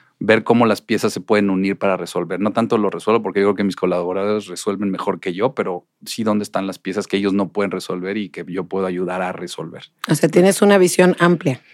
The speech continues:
Speaker 1: Pues la
Speaker 2: del equipo.
Speaker 1: Pues sí, sí, sí la tengo, sí la tengo.
Speaker 2: Es
Speaker 1: Me
Speaker 2: una habilidad. O sea, hay, hay personas que, yo lo digo por mí, nos enfocamos al detalle y nos obsesionamos con el detalle. Y hay personas que son capaces como de extraerse y decir, "A ver, estas fichas se pueden mover así". ¿Esa habilidad la tienes?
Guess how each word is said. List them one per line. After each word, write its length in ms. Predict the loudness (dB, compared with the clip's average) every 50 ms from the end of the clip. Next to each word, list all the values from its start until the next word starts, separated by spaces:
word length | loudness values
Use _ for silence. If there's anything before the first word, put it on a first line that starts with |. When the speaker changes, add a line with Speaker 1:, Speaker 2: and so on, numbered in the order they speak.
| -20 _ _ _ _ _ _ _ _
Speaker 1:
Pues 280 | 2 2 2 2 2 4
la 160 | 4 4 4
Speaker 2:
del 220 | 4 4 4 4
equipo. 380 | 4 4 2 0 0 0 -2 -4
Speaker 1:
Pues 180 | -2 -4 -4 -2
sí, 260 | -2 -2 -2 -2 -4 -6 -10 -14
sí, 220 | -12 -8 -6 -6 -6
sí 120 | -4 -2 -2
la 100 | -4 -4
tengo, 360 | -4 -6 -4 -4 -4 -4 -6 -10 _ _ _
sí 100 | _ -8
la 120 | -8 -8
tengo. 320 | -8 -10 -12 -12 -12 -12 -2
Speaker 2:
Es 120 | 0 2 4
Speaker 1:
Me 60 | 6
Speaker 2:
una 100 | 6 6
habilidad. 400 | 6 6 6 4 4 2 0 -4 -6 _ _ _ -4 -2
O 40 | 2
sea, 180 | 4 4 4 6 4
hay, 120 | 4 4 4
hay 120 | 4 4 4
personas 520 | 4 2 4 4 4 6 4 4 2 0
que, 320 | 2 2 4 4 2 0 -6 _ _ _ _ _
yo 100 | 4 4
lo 120 | 6 6 6
digo 160 | 6 6 4
por 160 | 4 4 4
mí, 200 | 4 4 2 0 -4 -14 -20 _ _ _ _ _ _ _ 2
nos 160 | 4 4 4
enfocamos 420 | 4 4 4 4 4 4 4 4 4
al 80 | 4
detalle 460 | 4 4 4 4 4 4 2 0 -4 _ _ _ _ _ _ _ _ _
y 60 | 4
nos 160 | 4 4 4
obsesionamos 560 | 2 2 2 4 4 6 6 6 4 4 2
con 140 | 2 2 4
el 60 | 4
detalle. 480 | 4 2 4 4 4 4 4 2 0 2
Y 80 | 4 4
hay 40 | 4
personas 360 | 6 4 4 4 4 4 4 2
que 80 | 2
son 140 | 2 4 4
capaces 480 | 4 4 4 4 2 2 2 2 0 0
como 220 | 0 2 2 2
de 60 | 2
extraerse 520 | 0 -2 -2 0 2 2 2 2 0 0 0
y 40 | 0
decir, 220 | 2 2 2 4
"A 40 | 4
ver, 180 | 2 2 0 -4 -6
estas 260 | -4 -2 -2 -2 -2
fichas 200 | -4 -4 -4 -4
se 80 | -6 -2
pueden 360 | 0 0 0 2 2 0 2
mover 300 | 2 2 4 4 4 2
así". 300 | 2 2 2 2 0 2 2
¿Esa 200 | 0 2 4 4
habilidad 320 | 4 6 6 6 4 4 4
la 120 | 2 2
tienes? 400 | 4 4 2 2 0 -6 -12 _